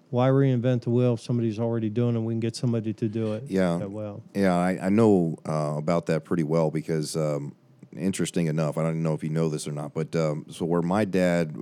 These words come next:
Speaker 2: uh, pastored for many years in Indiana was Ford Porter's church
Speaker 1: Oh,
Speaker 2: that he
Speaker 1: okay.
Speaker 2: started.
Speaker 1: Yeah.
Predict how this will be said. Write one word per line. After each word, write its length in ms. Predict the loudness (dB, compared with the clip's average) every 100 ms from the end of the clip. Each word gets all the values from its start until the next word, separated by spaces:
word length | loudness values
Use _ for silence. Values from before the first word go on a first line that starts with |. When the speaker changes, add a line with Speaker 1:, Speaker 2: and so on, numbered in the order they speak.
| -8
Speaker 2:
uh, 180 | -8
pastored 640 | -8 -6 -6 -6 -4 -6 -4
for 140 | -2
many 220 | 0 2
years 440 | 2 2 2 0 -2
in 100 | -2
Indiana 520 | -2 -2 -2 -2 -4
was 320 | -4 -4 -6
Ford 400 | -10 -2 0 0
Porter's 380 | -2 -2 -2 -8
church 420 | -8 -8 -8 -14 _ 0
Speaker 1:
Oh, 100 | 6
Speaker 2:
that 120 | 6
he 60 | 8 8
Speaker 1:
okay. 80 |
Speaker 2:
started. 300 | 8 4 6
Speaker 1:
Yeah. 200 | 8 6